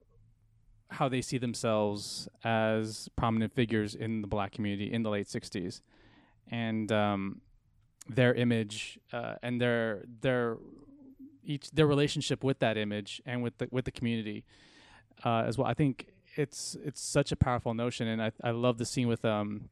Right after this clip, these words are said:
<coughs> with Sam Cooke when he's, when he's, when he's justifying his action, he's, when he feels like he has to justify his actions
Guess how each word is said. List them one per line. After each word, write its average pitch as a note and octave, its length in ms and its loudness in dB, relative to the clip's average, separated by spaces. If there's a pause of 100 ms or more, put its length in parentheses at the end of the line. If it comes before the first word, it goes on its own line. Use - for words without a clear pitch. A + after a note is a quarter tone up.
(320)
<coughs> - 400 0
with A#2 200 0
Sam A2+ 260 -2
Cooke A#2+ 260 -2
when A#2 100 -2
he's, A2 220 -6
when A#2 380 -10
he's, A2+ 240 -8 (180)
when C3 200 -8
he's A#2+ 200 -8
justifying A#2 460 -4
his G#2+ 140 -4
action, A2 320 -4
he's, C3+ 120 -4
when C#3+ 140 0
he C#3 100 0
feels C#3 280 0
like B2 80 -10
he B2+ 60 -4
has B2+ 140 0
to A#2+ 60 -10
justify A#2 320 -2
his G#2+ 140 0
actions G#2 440 -2